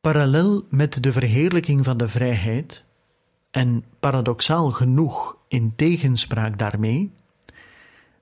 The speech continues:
trekt de moderne cultuur dezelfde vrijheid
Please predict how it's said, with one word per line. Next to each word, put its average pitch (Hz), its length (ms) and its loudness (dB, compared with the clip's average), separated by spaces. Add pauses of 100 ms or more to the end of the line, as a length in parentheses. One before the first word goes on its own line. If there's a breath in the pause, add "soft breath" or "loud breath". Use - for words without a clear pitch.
(120)
trekt 175 480 0
de 143 60 4
moderne 143 500 2
cultuur 170 680 0 (100)
dezelfde 135 640 2
vrijheid 131 600 0